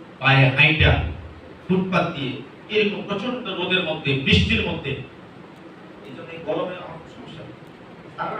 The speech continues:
আমার দেরি করে আনতেছে, পিএসসি টা সানডে, তারপর সার্জার, তা আমার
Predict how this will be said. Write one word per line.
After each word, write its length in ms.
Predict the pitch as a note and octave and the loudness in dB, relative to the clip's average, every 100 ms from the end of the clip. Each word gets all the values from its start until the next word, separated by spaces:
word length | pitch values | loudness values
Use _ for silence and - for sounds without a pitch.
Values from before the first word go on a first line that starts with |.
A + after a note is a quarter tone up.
| G3+ | -6
আমার 120 | F#3+ F#3 | -6 -6
দেরি 140 | F#3 E3 | -4 -4
করে 100 | E3 | -4
আনতেছে, 340 | B2 C#3 - - - - - - - - D#3+ - - - - | -6 -10 -16 -18 -20 -20 -20 -20 -18 -14 -12 -12 -14 -16 -16
পিএসসি 260 | - D3 D3 | -10 -10 -10
টা 60 | C#3+ - - - | -12 -14 -16 -12
সানডে, 240 | C3+ C3+ C3+ | -10 -10 -12
তারপর 220 | C3 - B2 | -12 -14 -14
সার্জার, 300 | B2 A#2+ B2+ - - - | -12 -8 -8 -10 -14 -14
তা 60 | D3+ | -10
আমার 180 | - C#3+ | -2 -2